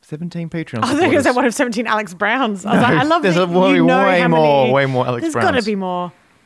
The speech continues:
Speaker 2: Sorry, Alex. Not to say
Speaker 1: I mean,
Speaker 2: you're
Speaker 1: I
Speaker 2: not
Speaker 1: have a
Speaker 2: unique.
Speaker 1: super generic name, so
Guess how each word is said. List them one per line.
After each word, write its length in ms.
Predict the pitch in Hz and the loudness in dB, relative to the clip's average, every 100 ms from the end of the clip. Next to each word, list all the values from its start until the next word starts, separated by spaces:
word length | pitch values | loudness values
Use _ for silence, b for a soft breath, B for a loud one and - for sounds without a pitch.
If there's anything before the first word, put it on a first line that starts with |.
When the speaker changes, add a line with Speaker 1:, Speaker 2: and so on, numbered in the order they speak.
| _ | _
Speaker 2:
Sorry, 320 | - 254 180 | -4 -2 -2
Alex. 440 | 170 170 - - - | -4 -8 -8 -12 -4
Not 180 | 311 262 | -4 -4
to 80 | |
say 100 | 247 | -2
Speaker 1:
I 40 | 156 | 0
mean, 60 | |
Speaker 2:
you're 100 | 160 | 0
Speaker 1:
I 60 | 151 | 0
Speaker 2:
not 40 | 170 | 0
Speaker 1:
have 100 | 160 | 0
a 40 | |
Speaker 2:
unique. 100 | 135 | 0
Speaker 1:
super 180 | 170 131 | -2 -2
generic 360 | 123 123 110 107 | -4 -2 -2 -2
name, 300 | 95 82 85 | -6 -8 -12
so 280 | - 78 80 | -14 -12 -12